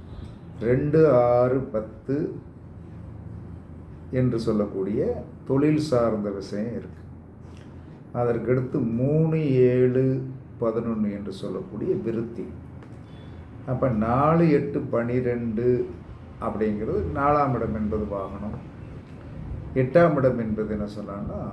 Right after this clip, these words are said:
ஆயுள், பன்னெண்டாம் இடம் அயனசேனம். இதுல ஒண்ணு, அஞ்சு, ஒன்பது என்பது நாம் பூர்வ புண்ணியம்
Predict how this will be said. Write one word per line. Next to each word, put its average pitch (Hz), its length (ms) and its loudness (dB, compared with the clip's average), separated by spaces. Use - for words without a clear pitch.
ஆயுள், 98 260 -2
பன்னெண்டாம் 151 560 6
இடம் 127 200 -4
அயனசேனம். 101 680 -4
இதுல 104 240 2
ஒண்ணு, 170 380 6
அஞ்சு, 156 340 4
ஒன்பது 127 440 4
என்பது 104 420 -2
நாம் 143 260 2
பூர்வ 120 380 2
புண்ணியம் 104 480 -2